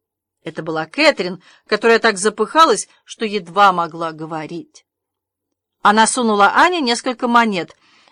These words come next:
«Это мой вклад в покраску клуба», задыхаясь, произнесла она.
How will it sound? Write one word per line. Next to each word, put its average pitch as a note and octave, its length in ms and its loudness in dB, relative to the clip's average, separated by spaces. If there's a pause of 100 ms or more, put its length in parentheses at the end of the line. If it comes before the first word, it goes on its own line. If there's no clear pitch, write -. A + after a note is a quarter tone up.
«Это F#4 240 0
мой F#4+ 180 4
вклад F4 400 2
в - 80 -20
покраску B3+ 580 0
клуба», A#3+ 500 -4 (200)
задыхаясь, F3+ 680 -2
произнесла F3+ 720 -4
она. D#3 300 -14